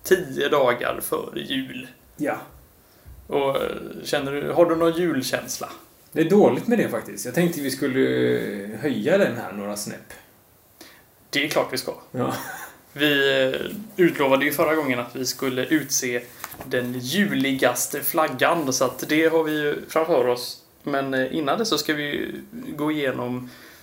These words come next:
Speaker 1: det mycket intressanta ämnet som du, eh, drog förra gången.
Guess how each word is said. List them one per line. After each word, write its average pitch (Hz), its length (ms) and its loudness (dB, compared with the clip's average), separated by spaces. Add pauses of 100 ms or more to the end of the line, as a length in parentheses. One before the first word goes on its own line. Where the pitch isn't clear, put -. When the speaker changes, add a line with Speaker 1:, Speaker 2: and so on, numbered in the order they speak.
(160)
Speaker 1:
det 160 320 -2
mycket 185 420 -2
intressanta 156 840 -2
ämnet 170 540 -2
som 202 280 -2
du, 165 340 -4
eh, - 320 -10
drog 131 580 -8
förra 127 240 -2
gången. 127 320 -4